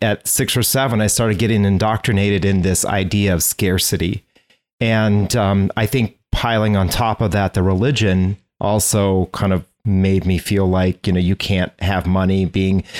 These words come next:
you know, money is bad, it's evil, rich people are bad. All of that was kind of indoctrinated into me as well.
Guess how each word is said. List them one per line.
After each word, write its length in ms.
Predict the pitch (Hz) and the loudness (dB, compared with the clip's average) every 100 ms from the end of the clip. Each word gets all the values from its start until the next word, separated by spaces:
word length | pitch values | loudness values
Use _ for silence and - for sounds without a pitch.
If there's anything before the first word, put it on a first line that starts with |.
| - _ _ - | -16 _ _ -4
you 100 | 98 | -2
know, 100 | 90 | 0
money 340 | 107 107 104 | 2 2 2
is 140 | 98 | 0
bad, 420 | 80 117 117 117 113 | -2 -2 0 0 0
it's 160 | 98 | 0
evil, 640 | - 123 110 117 113 110 98 | 0 0 0 0 0 0 0
rich 240 | 104 - | 0 -2
people 300 | - 104 90 | -2 0 0
are 80 | 87 | 0
bad. 400 | 110 113 117 110 | 0 0 0 -2
All 260 | - 117 | -2 0
of 80 | 113 | 0
that 220 | 104 95 | 0 0
was 100 | 107 | -2
kind 220 | - 104 95 | 0 0 0
of 160 | 80 - | -2 -4
indoctrinated 720 | 104 107 101 - 98 95 87 | -2 0 -2 -2 0 0 0
into 220 | 90 87 | 0 0
me 140 | 87 85 | 0 0
as 160 | 85 | 0
well. 340 | 110 143 90 | 0 0 -2